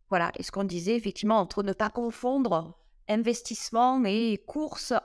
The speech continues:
à, au prochain, euh, à ma prochaine, euh,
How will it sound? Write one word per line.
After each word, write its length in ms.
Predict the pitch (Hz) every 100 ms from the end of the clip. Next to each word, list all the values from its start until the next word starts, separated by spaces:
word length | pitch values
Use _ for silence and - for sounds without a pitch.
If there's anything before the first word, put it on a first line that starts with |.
| -
à, 300 | 208 226 233
au 160 | - 233
prochain, 880 | - 247 226 - 233 254 277 269 226
euh, 140 | 185 - - -
à 120 | 214
ma 140 | 240
prochaine, 720 | 240 254 269 - 285 294 285 233
euh, 180 | 226